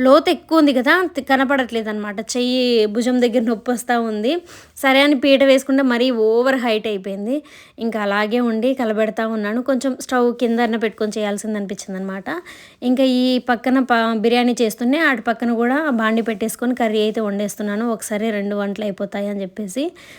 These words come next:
నేను ఇక్కడ వంట చేస్తా ఉంటే వీళ్ళిద్దరు, కుమారి ఉన్ను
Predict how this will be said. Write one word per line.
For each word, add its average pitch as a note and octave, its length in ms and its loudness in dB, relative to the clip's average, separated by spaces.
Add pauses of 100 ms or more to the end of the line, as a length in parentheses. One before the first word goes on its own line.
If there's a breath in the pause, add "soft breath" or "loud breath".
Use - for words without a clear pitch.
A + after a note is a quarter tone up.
(140 loud breath)
నేను B3 200 6
ఇక్కడ A#3 200 2 (320)
వంట G#3+ 260 2
చేస్తా B3+ 380 2
ఉంటే B3 380 2
వీళ్ళిద్దరు, A#3 800 2 (140)
కుమారి A3+ 400 2
ఉన్ను B3+ 380 0